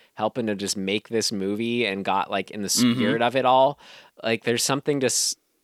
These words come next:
Speaker 1: this, I don't know, adds to the authenticity of the revelry itself, you know? Love it.
Speaker 2: Yeah. Yeah. Yeah, it, <laughs> it is the,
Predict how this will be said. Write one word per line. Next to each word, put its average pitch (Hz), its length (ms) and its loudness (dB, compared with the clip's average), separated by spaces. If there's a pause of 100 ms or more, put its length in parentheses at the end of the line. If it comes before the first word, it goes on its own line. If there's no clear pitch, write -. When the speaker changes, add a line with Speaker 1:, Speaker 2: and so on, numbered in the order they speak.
(120)
Speaker 1:
this, 110 280 -4 (220)
I 110 100 2
don't 123 100 2
know, 107 160 0
adds 113 440 0
to 120 120 0
the 98 440 2
authenticity 117 640 0
of 104 140 0
the 104 80 2
revelry 107 640 2
itself, 98 760 -2
you 98 120 -4
know? 90 280 -6 (500)
Love 90 160 -8
it. 85 80 0
Speaker 2:
Yeah. 113 240 0 (840)
Yeah. 117 340 0 (280)
Yeah, 156 420 2
it, 151 200 -2 (320)
<laughs> 104 240 -6 (720)
it 123 160 -4
is 127 460 0 (1300)
the, 117 540 -2